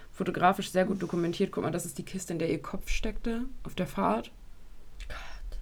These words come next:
Speaker 1: Und das ist die Kiste, in der sie festgehalten worden ist.
Speaker 2: Ja,
Speaker 1: Und da
Speaker 2: die ist
Speaker 1: siehst du mal
Speaker 2: echt
Speaker 1: wirklich, wie klein die ist, ne?
Speaker 2: Ja.
Speaker 1: Also,
Speaker 2: Oh,
Speaker 1: es ist
Speaker 2: das
Speaker 1: halt
Speaker 2: ist
Speaker 1: wirklich, da
Speaker 2: furchtbar.
Speaker 1: kannst du gerade drin liegen. Mehr nicht, also
Speaker 2: Das ist furchtbar.
Speaker 1: Ja, kannst du dich halt nicht mehr drin
Speaker 2: Oh.
Speaker 1: umdrehen, ne?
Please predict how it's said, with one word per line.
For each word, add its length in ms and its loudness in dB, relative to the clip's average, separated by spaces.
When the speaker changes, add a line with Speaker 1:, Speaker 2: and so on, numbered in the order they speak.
Speaker 1:
Und 220 2
das 160 0
ist 220 -4
die 80 2
Kiste, 340 -2
in 60 2
der 100 4
sie 100 0
festgehalten 600 0
worden 340 -2
ist. 160 -6
Speaker 2:
Ja, 60 -6
Speaker 1:
Und 60 0
da 40 2
Speaker 2:
die 120 8
ist 100 2
Speaker 1:
siehst 60 0
du 20 4
mal 80 2
Speaker 2:
echt 120 2
Speaker 1:
wirklich, 440 -2
wie 140 -2
klein 640 2
die 140 -2
ist, 220 -2
ne? 240 2
Speaker 2:
Ja. 60 0
Speaker 1:
Also, 240 0
Speaker 2:
Oh, 40 -6
Speaker 1:
es 80 0
ist 80 0
Speaker 2:
das 0 -
Speaker 1:
halt 120 6
Speaker 2:
ist 40 0
Speaker 1:
wirklich, 180 2
da 60 -2
Speaker 2:
furchtbar. 160 2
Speaker 1:
kannst 180 2
du 60 0
gerade 400 6
drin 220 6
liegen. 560 4
Mehr 220 6
nicht, 340 4
also 260 2
Speaker 2:
Das 100 4
ist 140 -6
furchtbar. 480 -12
Speaker 1:
Ja, 300 0
kannst 180 0
du 40 4
dich 160 2
halt 120 2
nicht 140 -2
mehr 80 2
drin 220 2
Speaker 2:
Oh. 20 -2
Speaker 1:
umdrehen, 480 2
ne? 220 2